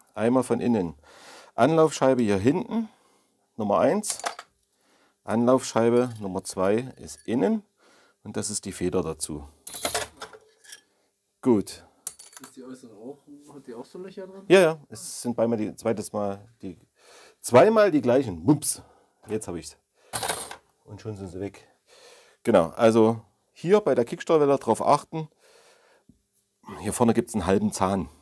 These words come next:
Speaker 1: Und zwar muss der halbe Zahn dann hier in das Zahnrad einrasten, in das da. Und dass das ordentlich noch funktioniert, müsst ihr halt gucken.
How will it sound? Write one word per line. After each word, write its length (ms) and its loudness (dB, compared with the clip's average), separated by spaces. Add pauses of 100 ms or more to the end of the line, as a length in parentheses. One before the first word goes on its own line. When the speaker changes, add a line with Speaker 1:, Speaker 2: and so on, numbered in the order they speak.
(1400)
Speaker 1:
Und 100 -4
zwar 160 6
muss 160 6
der 120 2
halbe 200 2
Zahn 460 -2
dann 160 -6
hier 260 -4
in 80 -6
das 220 -8
Zahnrad 360 -4
einrasten, 600 -10 (320)
in 120 -18
das 180 -14
da. 240 -8 (1500)
Und 160 -10
dass 120 -4
das 200 -6
ordentlich 340 -4
noch 140 -2
funktioniert, 680 -4 (520)
müsst 220 -6
ihr 60 0
halt 160 -6
gucken. 320 -8